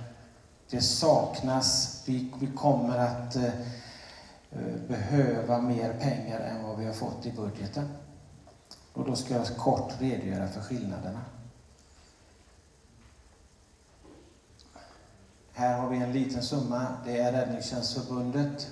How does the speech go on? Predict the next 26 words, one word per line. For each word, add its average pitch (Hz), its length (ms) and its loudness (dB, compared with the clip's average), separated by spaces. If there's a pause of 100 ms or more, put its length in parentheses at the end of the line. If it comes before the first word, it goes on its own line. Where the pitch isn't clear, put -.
(100)
som 127 220 -6
då 120 140 -2
tar 123 400 2
sin 120 420 0
budget 123 600 -2
i 127 120 -2
juni 120 480 -2
månad 123 440 4
när 120 100 0
vi 120 180 0
redan 117 320 0
har 110 100 -2
haft - 300 -4
vår 120 80 -2
budgetprocess. 127 1080 0 (1300)
Här 139 540 2
så - 160 -6
ser 127 340 -4
vi 127 360 2 (140)
inom 120 300 0
äldreomsorgen 123 920 2 (600)
att 123 220 -4
nu 127 220 2
har 123 380 2
vi 135 180 -2
öppnat, 127 840 -2